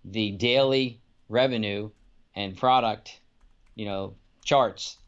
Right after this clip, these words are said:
of how a product's doing and predicting the trend and where it's gonna end up. So if you go to Kick Track, it's T R A Q, I believe, um, and just type in stealth, you'll notice the last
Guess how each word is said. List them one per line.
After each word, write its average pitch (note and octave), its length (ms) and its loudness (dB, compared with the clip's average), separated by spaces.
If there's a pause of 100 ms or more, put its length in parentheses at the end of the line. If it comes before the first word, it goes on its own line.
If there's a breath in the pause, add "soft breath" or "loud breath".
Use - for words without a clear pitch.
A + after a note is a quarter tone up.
(160)
of G2 100 -10
how A#2+ 240 0
a A#2 40 0
product's A2+ 440 -2
doing G#2+ 340 -6
and F2+ 160 -10
predicting A#2+ 520 -2
the G#2 80 -2
trend A2 360 0
and F#2+ 140 -4
where A2+ 100 0
it's A2+ 140 -4
gonna G#2 160 -2
end G2+ 260 -4
up. G2 220 -4
So A#2 80 -2
if B2+ 40 -4
you E3 60 -2
go E3 100 4
to C#3+ 80 0
Kick - 300 -4
Track, A#2+ 320 0
it's F#2+ 100 -12
T - 180 -4
R A2+ 260 -2
A A2 120 -4
Q, A2+ 360 -2
I F2+ 80 0
believe, F2 360 -10 (560 soft breath)
um, F#2+ 320 2
and G2 120 -2
just G#2 180 0
type A#2 220 0
in F#2+ 120 -2
stealth, A#2 460 0
you'll A2 140 -2
notice C3 420 0
the A2 100 -10
last A#2 460 -4